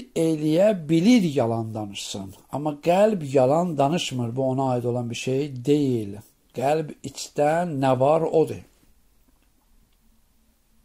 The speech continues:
Peyğəmbər Əkrəm buyurur ki, dua etdikdə birinci şərt olaraq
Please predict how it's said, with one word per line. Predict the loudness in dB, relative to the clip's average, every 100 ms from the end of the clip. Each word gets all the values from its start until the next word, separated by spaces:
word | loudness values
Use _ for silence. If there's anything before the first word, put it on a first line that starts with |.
| _ _ _ _ _ _ _ _ _ _ _ _ _ _ _ _ _ _ _ _ _ -2
Peyğəmbər | 4 4 6 4
Əkrəm | 2 2 2 2
buyurur | 2 0 0 -2
ki, | -4 -8 -4
dua | 0 4 6 4 4
etdikdə | 2 -2 _ -4 -4 -4 0 2 0 -2 -10 _ _ _ _ _ _ _
birinci | -18 -4 0 2 4 2 0 -4
şərt | -4 -4 -4 -8 -8
olaraq | -4 -2 -2 -4 -8